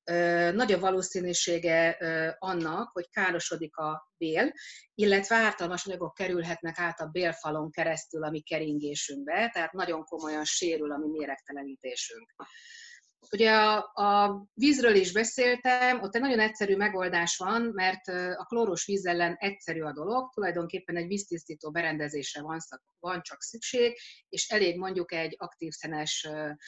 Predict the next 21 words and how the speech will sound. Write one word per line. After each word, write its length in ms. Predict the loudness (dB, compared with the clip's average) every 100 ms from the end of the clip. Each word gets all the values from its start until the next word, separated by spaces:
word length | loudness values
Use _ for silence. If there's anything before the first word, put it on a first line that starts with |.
| -20 -16
ö, 200 | -10 -8
szűrőberendezés 1080 | -4 2 2 4 2 0 0 -2 -4 -4 -2
is, 200 | -2 -2
ahol 160 | -4
a 80 | -6
klórt 340 | -4 -4 -4
és 140 | -8 -10
a 60 |
klór 240 | -10 -8 -8
származékokat, 1000 | -8 -8 -8 -8 -10 -10 -14 -10 -12 -10
ö, 220 | -10 -10
kiszűrjük, 720 | -8 -8 -8 -6 -4 0 0
és 180 | -2 -6
ugye 180 | -4 -4
ettől 280 | -4 -4 -8
kezdve 420 | -6 -8 -6 -6
már, 360 | -2 0 0 -2 -14 -20 _ -6
ö, 320 | -4 -2 -4
védjük 420 | 2 0 0 -10 -10
a 60 |
bélflóránkat. 920 | -8 -6 -8 -8 -4 -2 -2 0 -2